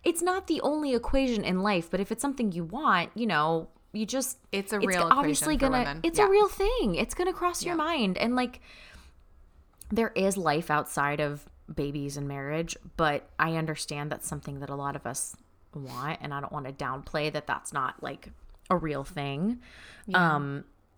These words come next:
Speaker 1: so I really, I empathize so much with Monica in this scene. Like, it makes me so sad when he's like, he says something about it being fair, and she was like,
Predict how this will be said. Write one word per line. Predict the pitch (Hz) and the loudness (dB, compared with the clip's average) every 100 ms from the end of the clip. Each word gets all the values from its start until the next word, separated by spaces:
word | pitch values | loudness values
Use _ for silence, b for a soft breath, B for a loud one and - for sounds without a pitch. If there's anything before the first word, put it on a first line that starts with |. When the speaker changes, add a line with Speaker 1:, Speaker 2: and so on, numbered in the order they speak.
| _ _ - | _ _ -8
Speaker 1:
so | - 226 214 | -2 2 6
I | 233 262 | 6 6
really, | 202 180 170 160 151 - - | 2 0 0 0 -2 -2 2
I | 185 247 269 - | 4 4 2 -2
empathize | 190 180 156 143 143 143 | -4 -2 2 2 2 -2
so | - - - 170 180 | -2 -2 0 0 0
much | 165 147 - | 0 -2 -4
with | 143 | -6
Monica | 147 139 139 127 - - - | -4 -6 -6 -6 -6 -8 -10
in | 143 139 | -6 -4
this | 139 | -4
scene. | - 143 139 139 147 | -4 -4 -6 -4 -4
Like, | 143 - b b b b b b b _ _ _ _ - | -4 -6 b b b b b b b _ _ _ _ 2
it | 202 - | 2 4
makes | 269 269 - | 0 0 -2
me | 277 | 0
so | 262 - - 147 170 | 2 2 4 2 2
sad | - 143 139 139 139 | 0 0 0 0 -2
when | 156 151 | -4 -6
he's | 147 147 143 | -6 -8 -4
like, | 147 139 131 | -2 -2 -4
he | - 185 | -8 -4
says | - 247 - | 0 0 2
something | 226 269 254 | 0 0 0
about | 202 | 0
it | - | -2
being | 165 156 | -6 -6
fair, | 143 160 143 131 - | -4 -4 -2 -2 -4
and | 160 | -6
she | - 185 | -4 -4
was | 175 | 0
like, | 170 156 | 2 0